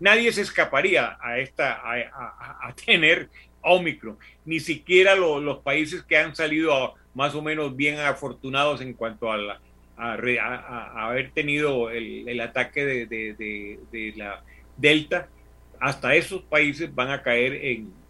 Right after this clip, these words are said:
en, en el caso del Omicron, por la altísima contagiosidad, porque ya va a ser un catarro común un poquito más grave, ¿verdad? Más grave que el catarro común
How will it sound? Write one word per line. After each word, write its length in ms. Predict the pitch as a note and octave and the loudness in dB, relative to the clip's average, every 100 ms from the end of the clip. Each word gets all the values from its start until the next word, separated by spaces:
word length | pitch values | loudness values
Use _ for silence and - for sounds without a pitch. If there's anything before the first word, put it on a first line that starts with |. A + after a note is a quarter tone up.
| - | -20
en, 260 | A2+ A2 A2 - - - | -18 -18 -20 -20 -20 -20
en 160 | A2 A2 | -16 -10
el 120 | G#2+ | -6
caso 300 | - B2 D3 | -4 -4 -2
del 160 | C3 A#2+ | -2 0
Omicron, 440 | F#3+ F3 - G2 | 0 -2 -8 -10
por 180 | - D3 | -2 4
la 180 | C#3 D3 | 6 6
altísima 760 | F3 - - A3 G3 E3+ B2+ | 4 0 -6 -4 -4 -4 -4
contagiosidad, 880 | A#2+ A#2 A2+ A2 A2+ - A#2 D#3+ E3+ | -6 -6 -6 -4 -8 -6 0 2 0
porque 260 | - - A2 | -6 -12 -4
ya 300 | B2+ D3 - - - - - | 0 0 -2 -20 -20 -14 2
va 40 | E3+ | 2
a 60 | |
ser 140 | G#3 A#3 | 4 2
un 140 | B3 | 2
catarro 480 | A3 G#3 G#3 A3 A3+ | 2 6 6 6 4
común 560 | - F#3 G#3 A#3 G#3+ F3+ | 2 2 2 0 -2 -10
un 160 | E3 | -10
poquito 360 | C#3+ F3+ G3+ G#3 | -8 -6 -2 2
más 160 | G#3 | 4
grave, 500 | F#3 F#3+ F#3 G#3 G#3+ - | 6 6 6 4 0 -8
¿verdad? 400 | B2+ C3 F3+ C#3+ | -6 -4 -4 -6
Más 240 | B2 C#3 E3 | -4 -2 0
grave 380 | F3+ F3 G3 | 2 2 0
que 80 | F#3 | -4
el 100 | C#3 | -6
catarro 460 | B2 A#2 C3+ C#3+ D#3 | -6 -4 -2 -4 -8
común 340 | E3 E3 D#3+ | -8 -8 -10